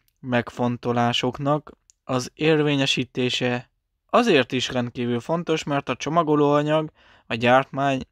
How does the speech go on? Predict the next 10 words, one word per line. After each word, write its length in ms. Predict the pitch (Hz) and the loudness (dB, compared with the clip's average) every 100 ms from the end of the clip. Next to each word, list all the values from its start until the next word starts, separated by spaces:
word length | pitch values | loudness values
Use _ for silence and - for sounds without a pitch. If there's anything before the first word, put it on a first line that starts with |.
| _ - | _ -6
elkészültével 1000 | 117 117 120 120 - 127 123 131 127 131 | -2 -2 -2 -6 -2 -2 -2 0 2 2
egy 200 | 139 139 | 2 0
időben 580 | 135 135 131 135 147 139 _ | 0 2 2 2 0 -4 _
minden 460 | 143 143 175 175 175 | -4 -2 0 0 0
igényt 360 | 143 135 139 | 2 0 0
kielégítő 720 | 135 135 123 120 127 220 - - | -4 -2 0 0 0 -6 -10 -8
módon 360 | 120 127 - | -6 -4 -4
rendelkezésre 800 | 214 113 117 120 123 139 131 - | -2 -2 0 -2 -4 -6 -4 -4
kell 200 | 127 131 | -6 -6
állnia. 480 | 139 131 - - - | -6 -6 -8 -14 -16